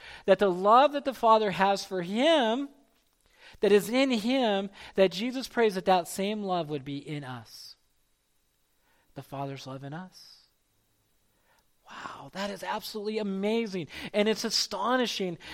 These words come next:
that Jesus prays that we would have that kind of love, that loyal, committed love to one another. To one another. God's love is also uninfluenced.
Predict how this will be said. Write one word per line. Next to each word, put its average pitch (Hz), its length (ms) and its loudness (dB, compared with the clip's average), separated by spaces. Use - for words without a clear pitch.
that 196 180 4
Jesus 233 540 -2
prays 196 300 2
that 180 80 -4
we 196 120 0
would 185 120 2
have 190 420 0
that 190 340 4
kind 202 300 -2
of 170 140 -6
love, 175 320 2
that 180 240 6
loyal, 190 680 2
committed 196 840 2
love 170 500 6
to - 140 -8
one 226 260 0
another. 233 640 4
To 185 100 -12
one 180 220 -4
another. 131 500 -8
God's 196 460 2
love 208 320 4
is 208 140 2
also 190 680 0
uninfluenced. 165 1160 -10